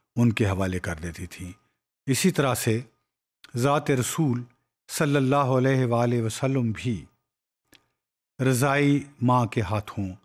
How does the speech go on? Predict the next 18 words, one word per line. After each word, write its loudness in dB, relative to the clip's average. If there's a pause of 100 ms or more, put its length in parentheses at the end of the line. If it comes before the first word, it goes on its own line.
(380)
अपने -2
इब्तदाई -2
अयाम -4
में -6 (680)
तकरीबन 2
छः -2
साल -6
तक -16 (840)
पले 0 (520)
और 2
उनका 4
नाम 0 (520)
किसको 0
याद 0
नहीं -4
होगा, -12 (720)
उनका 0
नाम -4